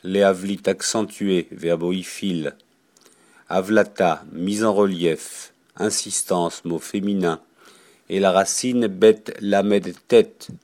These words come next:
Nous vous rappelons que vous pouvez nous aider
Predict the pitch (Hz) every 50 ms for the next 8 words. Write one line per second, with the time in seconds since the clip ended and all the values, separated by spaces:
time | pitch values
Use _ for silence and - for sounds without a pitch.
0 | _ _ _ _ _ _ _ _ _ _ _ _ _ _ _ _ _ _ _ _
1 | 95 101 113 117 123 117 117 117 101 - - 127 135 127 117 - - 113 101 95
2 | 98 92 - - 107 101 98 107 104 104 95 101 98 87 85 98 104 92 87 92
3 | 98 95 92 90 90 85 -